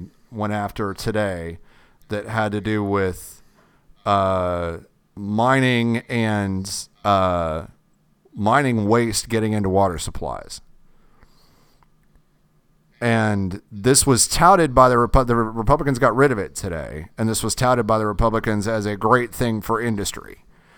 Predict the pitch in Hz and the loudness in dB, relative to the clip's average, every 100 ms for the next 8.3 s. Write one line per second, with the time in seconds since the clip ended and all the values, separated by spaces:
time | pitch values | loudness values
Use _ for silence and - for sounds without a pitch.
0 | - - - 160 156 151 139 131 147 151 | -20 -20 0 6 6 4 -2 -2 0 0
1 | - - 190 226 185 147 135 120 - - | 0 0 0 0 0 0 -2 -6 -12 -20
2 | - _ 135 - - 139 - - - - | -20 _ -6 -6 -6 -8 -8 -10 -6 -6
3 | - - 135 139 165 254 220 170 143 123 | -8 -6 -4 0 0 0 -2 0 2 4
4 | 156 220 165 147 143 127 120 117 101 151 | 6 4 2 0 0 0 0 -2 0 0
5 | - 240 349 139 98 71 92 80 - 101 | 0 -2 0 0 -2 -4 -10 -10 -8 -8
6 | 78 - 127 165 196 131 123 120 110 117 | -8 -8 -4 -2 -2 -2 -2 -2 -4 -4
7 | 139 151 - 127 127 131 123 - 135 135 | -2 -2 -2 -4 -4 -4 -4 -2 -2 -2
8 | 131 117 107 | -2 -4 -4